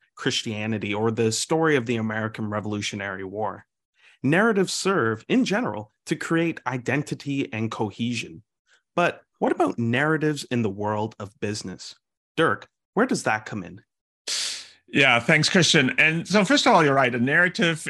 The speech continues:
Speaker 2: is, uh, a story, uh, with a purpose, and it is playing an increasing role in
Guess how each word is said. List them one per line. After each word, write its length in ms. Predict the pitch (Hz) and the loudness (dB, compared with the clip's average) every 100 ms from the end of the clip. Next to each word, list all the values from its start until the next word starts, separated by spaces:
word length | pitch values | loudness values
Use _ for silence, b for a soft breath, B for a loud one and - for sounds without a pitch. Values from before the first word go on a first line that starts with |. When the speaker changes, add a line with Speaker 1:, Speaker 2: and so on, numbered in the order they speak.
| - | -4
Speaker 2:
is, 420 | 127 127 117 - 143 | 0 0 -2 -6 -4
uh, 380 | 107 110 107 104 - | -2 0 0 -2 -4
a 120 | 110 | -4
story, 800 | 107 - - 147 143 139 135 - - | -4 -6 -6 -4 -2 0 -2 -6 -10
uh, 240 | 104 110 110 - | -10 -10 -10 -2
with 160 | 113 | 0
a 60 | 120 | 0
purpose, 560 | - 165 180 120 - - - | 2 4 4 2 0 -4 -4
and 420 | 117 120 117 117 - | -2 0 0 -2 -4
it 160 | 143 | -4
is 260 | 208 302 - | -2 -2 -2
playing 380 | - 165 160 139 | -2 0 0 -2
an 80 | |
increasing 500 | 131 175 - 180 - | -2 -4 -2 -4 -4
role 320 | 151 143 139 127 | -4 -4 -4 -2
in 240 | 123 | -4